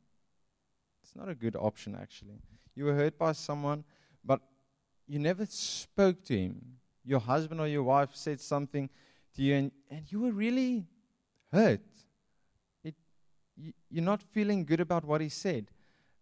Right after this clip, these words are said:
And, but you never tell him 'cause you know it's gonna be awkward. He's gonna think you're, like,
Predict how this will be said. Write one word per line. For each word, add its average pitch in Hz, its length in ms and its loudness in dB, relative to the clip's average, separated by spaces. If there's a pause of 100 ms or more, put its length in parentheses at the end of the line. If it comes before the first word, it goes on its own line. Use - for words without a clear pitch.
And, 151 280 -6
but 151 140 -2
you 185 60 -2
never 208 240 -2
tell 196 360 0
him 160 180 -4
'cause 143 220 -6
you 156 80 -2
know 165 280 0
it's - 220 -12
gonna 165 220 -4
be 156 420 0
awkward. 147 480 2
He's 127 160 -10
gonna 143 200 -2
think 135 500 -4
you're, 127 100 -2
like, 131 220 2